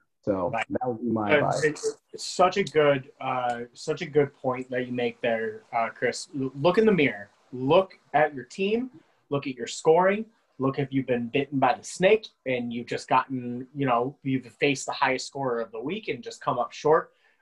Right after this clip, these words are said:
Speaker 2: Evaluate your team in that sense. Don't just look at your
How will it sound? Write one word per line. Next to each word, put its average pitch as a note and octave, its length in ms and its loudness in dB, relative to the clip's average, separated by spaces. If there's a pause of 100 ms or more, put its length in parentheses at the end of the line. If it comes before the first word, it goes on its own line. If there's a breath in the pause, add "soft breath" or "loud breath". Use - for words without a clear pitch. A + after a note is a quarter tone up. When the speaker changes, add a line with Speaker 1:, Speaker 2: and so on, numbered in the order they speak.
Speaker 2:
Evaluate G3+ 500 2
your A3+ 100 -6
team G3+ 260 -10
in F#3+ 80 -8
that C#3 240 -6
sense. C3+ 360 -10 (140)
Don't D3+ 320 0
just F3 340 2
look D#3 240 -6
at D3 80 -10
your C3 160 -10